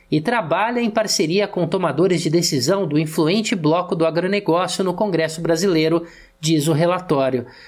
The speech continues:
O estudo também aponta que a Bayer, a basf e a Singenta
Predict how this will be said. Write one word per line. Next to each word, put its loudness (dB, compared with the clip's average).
O 4
estudo 2
também 2
aponta -2
que 0
a -2
Bayer, -2
a -2
basf 0
e 2
a 2
Singenta 0